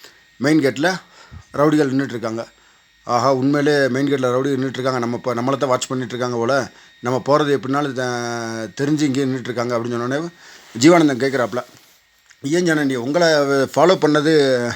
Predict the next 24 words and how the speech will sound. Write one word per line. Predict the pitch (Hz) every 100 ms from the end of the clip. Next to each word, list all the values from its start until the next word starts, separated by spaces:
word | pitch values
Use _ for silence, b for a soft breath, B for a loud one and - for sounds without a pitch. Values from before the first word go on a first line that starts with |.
| B B B B -
இந்த | 156
ரவுடியா | 156 156 160
தானா?" | 123 131
அப்படின்னு | 120 127
சொல்லி | 123 127
கேட்குறாப்புல. | 120 113 113 - B B B B 135
"இல்ல | 185 202
சார், | 160 135
என்ன | 165
ஃபாலோ | 135 160 143
பண்ணது | 147 143
வேற | 135 135
ரவுடியா, | 139 127 117
ஆனா | 139 143
இவங்க | 131 143 151
வேற | 139 143
மாதிரி | 139
இருக்காங்களே, | 120 120 131
என்னன்னு | 131 139 120
தெரியலையே, | 123 120 120 135
ஒருவேளை | 127 143 127 139
வேற | 151
காரணத்துக்காக | 143 156 139 139 135
வந்திருப்பாங்களோ?" | 127 127 131 131